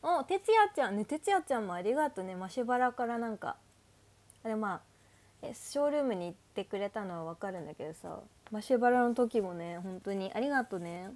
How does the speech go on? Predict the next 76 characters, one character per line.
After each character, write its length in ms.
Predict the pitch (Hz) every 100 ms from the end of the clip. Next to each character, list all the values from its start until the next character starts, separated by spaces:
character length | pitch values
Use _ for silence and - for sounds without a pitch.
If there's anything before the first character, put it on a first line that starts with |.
| - _ _ -
哲 280 | 202 - 196
也 160 | 175 185
ち 180 | -
ゃ 60 | 143
ん。 180 | 135 196 - _ _ _ - - - -
内 240 | 247 262
藤 260 | 254 254 254
哲 260 | 262 247
也 160 | 202 185
が 120 | 185
好 60 | -
き 140 | - 202
で 100 | 175
哲 340 | 202 190 -
也 120 | 180
な 100 | 180 175
の 120 | 180
か 220 | 165 160
わ 120 | 190 175
か 160 | 185
ん 60 | 175
な 80 | 165
い 60 |
け 120 | -
ど、 140 | - -
こ 120 | 170
の。 200 | - - _ _ _
<laughs> 360 | _ _ _ -
ジ 80 | 262
ェ 760 | 233 226 _ - - - 302
ー 20 |
テ 60 | 330
ィ 20 |
ー 0 |
ち 60 | 349
ゃ 60 | 349
ん 40 |
か 80 | 285
ら 60 |
タ 140 | 233 202
コ 180 | - 214
チ 200 | - -
ュ 40 |
ー。 60 | - _ _ _
あ 80 | -
り 100 | 196
が 120 | 269
と 140 | 311 269
う 40 |
ね。 80 | 185 - - _ _ -
タ 100 | 196
コ 220 | - 185
チ 220 | - -
ュ 40 | 311
ー。 120 | 101 - - - - - - - - - - - - - -
あ 100 | 262
と 120 | 254
六 260 | 220 226 285
万 220 | 294 269
六 180 | 226 -
千 280 | - 269 262
ポ 160 | 294
イ 40 | 262
ン 60 | 226
ト 80 |
い 80 | 202
け 140 | 196 294
る 100 | 302
か 180 | 233
な、 400 | 202 190 185 175 185
こ 100 | 214
の 120 | 208
一 260 | 202 220 196
時 140 | 202
間 260 | 196 185 185
で。 200 | 180